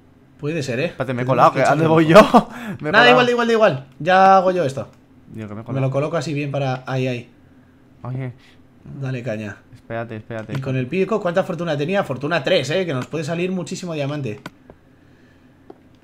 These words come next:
Speaker 2: A
Speaker 1: Lo
Speaker 2: ver,
Speaker 1: único
Speaker 2: que
Speaker 1: que
Speaker 2: yo
Speaker 1: ya
Speaker 2: no
Speaker 1: tengo otra, tengo otra vez el inventario topetado. Vamos ya a tirar cosas.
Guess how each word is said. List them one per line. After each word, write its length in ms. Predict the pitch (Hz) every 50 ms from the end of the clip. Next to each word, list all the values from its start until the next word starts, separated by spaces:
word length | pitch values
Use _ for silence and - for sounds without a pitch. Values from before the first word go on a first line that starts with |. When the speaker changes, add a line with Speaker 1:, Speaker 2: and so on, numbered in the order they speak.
| _ _
Speaker 2:
A 60 | -
Speaker 1:
Lo 60 | 113 120
Speaker 2:
ver, 60 | 123
Speaker 1:
único 140 | 147 - -
Speaker 2:
que 40 | -
Speaker 1:
que 60 | 165
Speaker 2:
yo 60 | 156 156
Speaker 1:
ya 60 | 156
Speaker 2:
no 40 | 175
Speaker 1:
tengo 160 | 185 190 190 190
otra, 240 | 180 185 170 151 - - - - _ - - - -
tengo 140 | - 139 165
otra 180 | 175 170 180 175
vez 140 | 180 175
el 100 | 196 190
inventario 580 | 196 190 185 185 180 156 185 190 196 196 196 190
topetado. 400 | 190 202 170 156 131 143 147 -
Vamos 220 | 107 127 156 165
ya 80 | 165 175
a 60 | 180
tirar 200 | 151 156 135 120
cosas. 380 | - 139 135 135 113 101 -